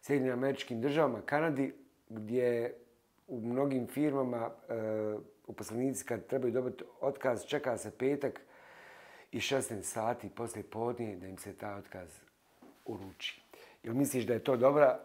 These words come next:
e, dobar primjer, dobra praksa, da to treba tako? I ovo prvo što sam te pitao sa ovim našim, kako je to kad dođe do tih stvari? Hoće li čovjek ostati ili otići?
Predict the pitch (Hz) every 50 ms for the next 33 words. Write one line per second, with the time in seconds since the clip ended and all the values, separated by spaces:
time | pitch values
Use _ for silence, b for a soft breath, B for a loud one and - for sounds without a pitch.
0 | - - 127 120 110 107 131 135 143 131 - - - 143 143 147 139 107 117 131
1 | 131 147 147 147 - 160 160 160 - - - 151 - - - - - - 95 -
2 | - - 113 104 - - 117 139 135 131 113 - - 143 151 147 - 160 156 147
3 | - - - - - _ _ b b b b b b b b b b - 127 127
4 | 135 135 117 113 110 - 135 123 117 120 - - 101 98 95 92 - - - 110
5 | 110 - 110 101 92 - - - - - - - 107 104 101 101 107 117 120 117
6 | - - 104 95 90 85 - _ b b b b b b b b - 131 127 -
7 | - 98 90 - 104 101 92 - 95 87 80 101 101 95 87 90 87 85 - 101
8 | 95 87 - - - 98 95 95 98 98 95 90 87 87 _ B B B B B
9 | B B B B B B B B B B B B B B B B B 110 110 -
10 | 120 110 - 123 127 117 123 127 131 127 131 127 - - 117 107 110 113 110 110
11 | - 90 82 - - - - -